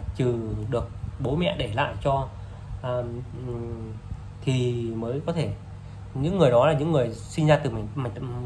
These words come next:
từ vạch đích rồi. Về cơ bản thì anh em chúng ta thì đều là những người không có tiền, thì chúng ta chỉ có xác định là, là đi kiếm tiền bằng công việc, à, làm công ăn lương, bằng công việc là kinh doanh buôn bán, ừm, kinh doanh buôn bán. Và quan trọng là chúng ta phải giữ được tiền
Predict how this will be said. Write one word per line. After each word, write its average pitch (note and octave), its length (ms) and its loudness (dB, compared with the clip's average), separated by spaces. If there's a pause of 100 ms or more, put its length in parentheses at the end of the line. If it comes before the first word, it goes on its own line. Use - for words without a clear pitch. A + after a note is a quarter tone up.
(160)
từ C3 260 6
vạch A#2+ 180 0
đích G#3 160 0
rồi. B2+ 160 6 (760)
Về B2+ 120 4
cơ E3+ 140 6
bản D3 180 8 (120)
thì A2+ 200 -4 (220)
anh C#3+ 120 2
em C#3+ 140 6
chúng C#3 80 0
ta C#3 380 4
thì A#2 100 -8
đều A2+ 200 -2 (140)
là A2+ 200 -4
những E3 140 0
người C#3 140 4
không C#3+ 140 -2
có C#3+ 60 2
tiền, C3+ 220 2 (520)
thì A2+ 80 -10
chúng A#2+ 100 -6
ta C3+ 280 4 (140)
chỉ A2+ 180 -2
có A#2+ 440 2 (400)
xác E3 120 4
định D#3 220 2
là, A2 220 -2 (380)
là C3 80 0
đi C3+ 180 0
kiếm C#3 160 2
tiền D3 220 6 (180)
bằng A2+ 140 -2
công C3 140 -2
việc, B2 220 -4
à, A2 100 -2
làm G#2 260 0
công C#3+ 120 4
ăn C#3+ 160 6
lương, D#3 300 10 (420)
bằng A#2 300 2
công C#3 180 2
việc B2 300 -2
là G#2 340 0
kinh C#3+ 100 0
doanh D3+ 180 6
buôn C#3+ 120 4
bán, C#3+ 260 2 (240)
ừm, C#3+ 320 2
kinh D3+ 140 6
doanh D3+ 200 6
buôn D3+ 140 6
bán. C#3+ 280 8 (440)
Và A#2+ 220 0
quan C#3+ 120 6
trọng D3+ 140 4
là A#2 100 -4
chúng B2+ 100 -4
ta D#3 100 4
phải B2 120 0
giữ C#3+ 180 2
được F3+ 140 4
tiền A2+ 160 2